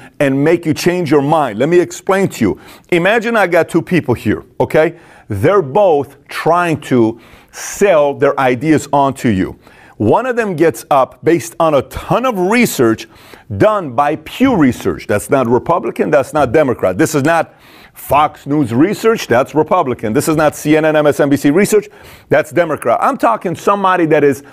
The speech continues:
you know, not necessarily leaning on one side politically. This person gets up and makes their case to you, and they say, here's what's going on right now.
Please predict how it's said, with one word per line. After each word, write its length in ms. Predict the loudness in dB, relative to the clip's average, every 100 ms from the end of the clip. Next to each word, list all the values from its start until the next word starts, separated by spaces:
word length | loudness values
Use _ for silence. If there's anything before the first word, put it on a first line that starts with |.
| -20 -20 -2
you 140 | 0
know, 180 | 2 0
not 320 | 0 0 0
necessarily 460 | -2 -2 0 2 2
leaning 280 | 2 2 2
on 160 | 0
one 140 | 0 0
side 220 | -2 0
politically. 480 | 0 0 -2 -6 -6 -20 -20 -2
This 180 | -2 0
person 320 | -2 0 0
gets 220 | 0 0
up 100 | -2
and 100 | 0
makes 200 | -2 0
their 100 | -2
case 300 | 0 -2 -2
to 100 | -4
you, 80 | 0
and 100 | 2
they 100 | 2
say, 340 | 4 2 0 -10 -20 -20 -20 -2
here's 300 | 0 2 2
what's 180 | 0
going 200 | 0 0
on 160 | 2 2
right 220 | 2 0
now. 380 | 0 0 0